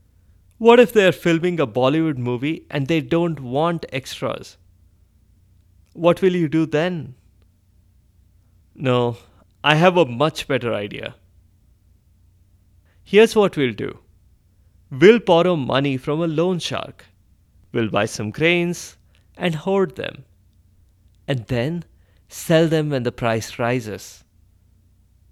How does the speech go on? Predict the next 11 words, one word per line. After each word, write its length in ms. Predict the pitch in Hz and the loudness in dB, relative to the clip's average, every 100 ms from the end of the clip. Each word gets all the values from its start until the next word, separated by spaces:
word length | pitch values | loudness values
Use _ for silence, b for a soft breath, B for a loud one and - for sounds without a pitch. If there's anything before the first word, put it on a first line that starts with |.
| _ _ _ _ _ _ 135 | _ _ _ _ _ _ 0
Without 360 | 160 214 226 220 _ 165 | 2 4 2 0 _ -2
any 180 | 180 190 | 0 0
short 340 | 175 175 156 - | 0 -2 -2 -4
selling 380 | - 143 147 127 | -4 -4 -4 -4
regulations 640 | 113 113 110 123 - 156 - | -6 -6 -6 -8 -8 -10 -10
to 140 | 127 - | -12 -8
stop 300 | 107 110 160 | -8 -6 -4
us, 240 | 190 190 - _ _ _ _ _ - | -6 -6 -18 _ _ _ _ _ -4
we'll 240 | 170 208 175 | 4 4 4
make 160 | 196 190 | 0 0
virtually 580 | 165 170 165 180 180 | 0 0 2 0 0